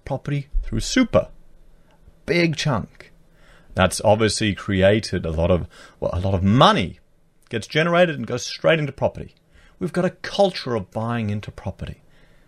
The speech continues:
You, how many times have you seen someone on Facebook, you know, plugging their fantastic system of leveraging one property get, to buy another or another,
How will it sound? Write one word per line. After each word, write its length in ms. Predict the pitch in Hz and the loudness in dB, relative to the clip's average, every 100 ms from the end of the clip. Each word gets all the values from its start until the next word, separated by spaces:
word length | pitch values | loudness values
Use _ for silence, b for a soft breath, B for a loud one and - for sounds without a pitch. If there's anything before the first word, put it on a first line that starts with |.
| b - - | b -20 -14
You, 260 | - 127 - | -6 -4 -2
how 160 | 117 190 | 4 6
many 220 | 180 151 | 6 2
times 380 | - 127 117 107 | 2 2 2 -2
have 100 | 92 | -4
you 80 | |
seen 340 | 95 - 95 87 | -4 -2 -2 -2
someone 320 | - 90 85 | -4 -4 -4
on 80 | 85 | -4
Facebook, 460 | 92 92 - 95 - B B B - | -4 -4 -6 -10 -12 B B B -6
you 80 | |
know, 100 | 104 - _ _ | -6 -6 _ _
plugging 520 | - 165 165 117 90 b b b _ | 0 2 4 2 0 b b b _
their 120 | 123 | -8
fantastic 800 | - 143 143 - 190 170 - 131 | -2 0 0 2 2 2 0 -8
system 460 | - 156 - 101 98 | -4 -4 -2 0 0
of 80 | 98 | 2
leveraging 560 | 117 117 98 104 98 | 2 2 0 0 2
one 220 | 113 120 | 4 2
property 360 | - 104 90 90 | 2 -2 0 -4
get, 540 | 92 104 90 _ 95 | -4 -6 -8 _ -6
to 80 | 98 | 0
buy 220 | 95 104 | 4 4
another 280 | 95 92 85 | 4 2 0
or 140 | 82 82 | -4 0
another, 340 | 92 80 | 0 0